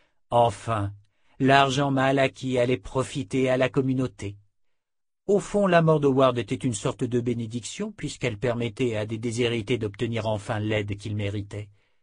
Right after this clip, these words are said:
À l'évidence, cela faisait partie des voies impénétrables du Créateur. Pour verser des salaires à une pléthore d'employés, la nouvelle direction avait dû augmenter considérablement le prix des produits.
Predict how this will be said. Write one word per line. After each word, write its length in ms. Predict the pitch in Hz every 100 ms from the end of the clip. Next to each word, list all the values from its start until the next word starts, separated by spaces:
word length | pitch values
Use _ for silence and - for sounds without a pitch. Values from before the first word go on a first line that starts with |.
| _ _ -
À 80 | 175
l'évidence, 560 | 165 165 165 165 156
cela 300 | - 165 147
faisait 260 | - 139 135
partie 340 | 127 - 131
des 180 | 117 120
voies 260 | 113 117 117
impénétrables 840 | 107 107 107 104 - 98 95 98
du 160 | 98 98
Créateur. 840 | 110 87 82 - 80 - _ _ _ _ _ _ _ _ _ _ _ -
Pour 200 | 110 107
verser 340 | 113 - 135
des 120 | 110
salaires 420 | 101 113 123 107
à 80 | 101
une 160 | 101 101
pléthore 360 | 120 110 127
d'employés, 640 | 107 101 113 104 104 127 135
la 160 | 120 117
nouvelle 300 | 117 131 117
direction 540 | 117 113 127 - 156
avait 220 | 110 107 120
dû 140 | 127
augmenter 540 | 113 117 123 101 113
considérablement 880 | 101 156 151 151 131 123 123 127 147
le 120 | 135
prix 200 | - 151
des 120 | 123 120
produits. 480 | - 87 85 -